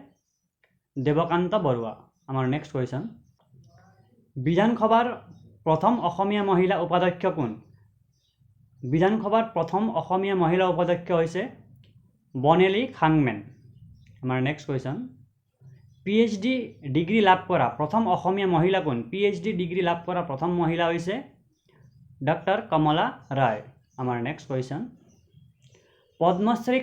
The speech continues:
সন্মান লাভ কৰোঁতা প্ৰথম অসমীয়া কোন? পদ্মশ্ৰী সন্মান লাভ কৰা প্ৰথম অসমীয়া হৈছে ডক্টৰ মথুৰা দাস। আমি যিটো প্ৰথম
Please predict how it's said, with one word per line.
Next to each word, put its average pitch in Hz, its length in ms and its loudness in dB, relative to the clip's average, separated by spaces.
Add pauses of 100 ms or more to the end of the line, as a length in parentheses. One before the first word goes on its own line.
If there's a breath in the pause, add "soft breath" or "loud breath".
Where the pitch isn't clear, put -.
সন্মান 175 440 2
লাভ 175 180 2
কৰোঁতা 190 280 -2 (100)
প্ৰথম 180 240 -4 (120)
অসমীয়া 185 320 0
কোন? 117 180 -6 (440 soft breath)
পদ্মশ্ৰী 185 540 0 (100)
সন্মান 175 320 0
লাভ 175 240 0
কৰা 185 220 -2
প্ৰথম 147 200 -4 (120)
অসমীয়া 175 340 2
হৈছে 185 260 -2 (1000 soft breath)
ডক্টৰ 175 400 -2 (120)
মথুৰা 160 320 0
দাস। 120 280 0 (460)
আমি 151 200 -2
যিটো 190 200 -2 (240)
প্ৰথম 156 240 0